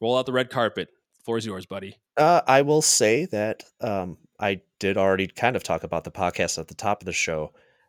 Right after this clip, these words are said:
Speaker 2: uh, but if you are interested in any episodes in particular, maybe you wanna <laughs> check out The Legend of Zelda: colon, Link's Awakening.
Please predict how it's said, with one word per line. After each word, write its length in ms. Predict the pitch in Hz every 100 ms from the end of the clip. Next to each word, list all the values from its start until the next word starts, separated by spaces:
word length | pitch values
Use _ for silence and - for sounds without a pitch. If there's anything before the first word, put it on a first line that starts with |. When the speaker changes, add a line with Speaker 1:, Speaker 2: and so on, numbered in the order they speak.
| -
Speaker 2:
uh, 160 | 90 85
but 140 | 101
if 240 | 107 - -
you 200 | 107 131
are 200 | 139 - _ _ -
interested 420 | 175 180 - 120
in 160 | 95 - _
any 420 | 101 131 160 156 - 110
episodes 640 | - 120 - 104 98 90
in 240 | - 107
particular, 1000 | - 82 - - 139 - 101 82 73 - _ -
maybe 320 | 95 139 143
you 120 | 120
wanna 180 | 113 113
<laughs> 0 |
check 280 | - 135 104
out 120 | 104
The 80 | 98
Legend 320 | 104 120 107
of 80 | 101
Zelda: 380 | 104 98 98 95
colon, 580 | - 123 104 101 92 - _ _ _ _ _ _ _ _ _ -
Link's 400 | 98 127 120 113
Awakening. 680 | 98 117 - 85 78 80